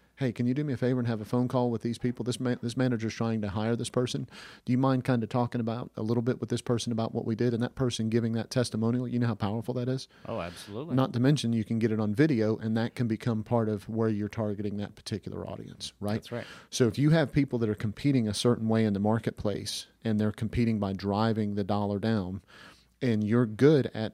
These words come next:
Speaker 1: you've got the tools and systems and trainings and skill set and mindset and all that kind of stuff to, to do something different with it, hundred percent that should be part of who you're, you're trying to attract in the audience, because that is,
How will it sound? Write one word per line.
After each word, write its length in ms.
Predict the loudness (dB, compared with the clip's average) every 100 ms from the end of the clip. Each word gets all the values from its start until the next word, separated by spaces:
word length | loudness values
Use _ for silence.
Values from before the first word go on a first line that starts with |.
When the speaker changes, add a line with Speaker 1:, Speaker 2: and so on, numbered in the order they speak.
| -6
Speaker 1:
you've 240 | -6 -4
got 160 | -2 -2
the 60 |
tools 320 | 0 2 2 2
and 100 | 2
systems 380 | 2 2 2
and 80 | 2
trainings 420 | 4 6 6 2
and 100 | 0
skill 300 | -2 2 4
set 220 | 4 0 0
and 100 | 0
mindset 360 | 2 2 0
and 120 | 0
all 120 | 0 0
that 120 | 0
kind 160 | -2
of 60 | 0
stuff 200 | -2 -2
to, 200 | -6 -8 -12 -20 -20 -4
to 80 | 0
do 120 | 2
something 380 | 2 2 2 0
different 260 | 0 0
with 140 | -2 -2
it, 100 | -4 -10 _ _ _ _ _ _ 0
hundred 280 | 4 6 4
percent 300 | 2 2 2
that 100 | 0
should 140 | 0
be 80 | -2
part 220 | 2 0
of 80 | 2
who 80 | -2
you're, 240 | -2 -4 -4
you're 220 | -4 -2
trying 260 | 0 0
to 140 | 0 -2
attract 320 | 0 0 0
in 80 | 0
the 100 | 0
audience, 400 | -2 -6 -8 -14 -16 -10
because 300 | -2 2 0 0
that 260 | 0 0 0
is, 340 | -2 -2 -4